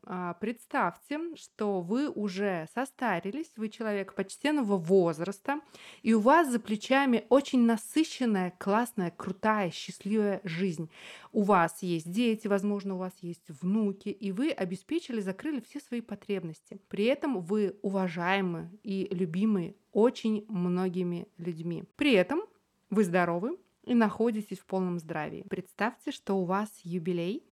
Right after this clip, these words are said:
и к вам пришли родственники, друзья, возможно, коллеги, а возможно, поклонники, пресса или ученики. И подумайте, а как прошла ваша такая замечательная, насыщенная жизнь? Чем вы занимались? Кем работали?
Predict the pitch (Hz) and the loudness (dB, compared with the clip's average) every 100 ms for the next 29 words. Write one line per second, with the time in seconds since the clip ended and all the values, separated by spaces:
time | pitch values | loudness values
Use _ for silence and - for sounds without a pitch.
0 | 220 208 202 208 196 190 - 214 233 240 | -2 0 4 4 4 -2 -6 -2 0 0
1 | 175 185 208 214 - 202 196 190 190 175 | 0 2 2 0 -4 -2 0 0 -2 -4
2 | 180 175 165 160 175 196 202 190 175 180 | -4 -4 -4 -2 0 2 0 0 -4 -4
3 | 175 170 165 175 165 170 202 190 175 - | -6 -6 -8 -6 -4 -2 -2 -2 -4 -4
4 | 170 160 156 160 170 165 - 208 285 381 | -6 -6 -6 -6 -4 -6 -4 -6 -4 -6
5 | - 254 214 220 262 - 269 - 220 180 | 0 2 2 2 -2 -10 -12 -2 0 0
6 | 185 - - 190 180 185 196 202 - 202 | -2 -8 -8 -6 -4 -2 -2 -4 -2 -2
7 | 190 - 226 - - 202 220 202 220 180 | -2 -6 -8 -10 -8 0 2 4 4 4
8 | - 190 - 156 - 311 - 277 240 - | 0 -16 -12 -12 -6 -6 -4 -4 -4 -2
9 | 240 269 - 175 208 220 208 185 - 202 | -2 -2 -4 -2 -2 -4 -10 -10 -6 -4
10 | 196 190 190 190 320 - 220 196 170 175 | 0 2 2 0 -4 -4 -2 -2 -2 -6
11 | - - 208 196 190 175 165 160 170 _ | -14 -8 -4 -2 -4 -6 -8 -10 -14 _
12 | _ _ _ - 294 302 277 269 269 240 | _ _ _ -4 0 0 0 2 2 4
13 | 208 151 151 _ _ _ _ _ - 269 | 2 -2 -8 _ _ _ _ _ -2 0
14 | 285 277 196 185 180 165 156 | 2 0 0 0 0 -4 -12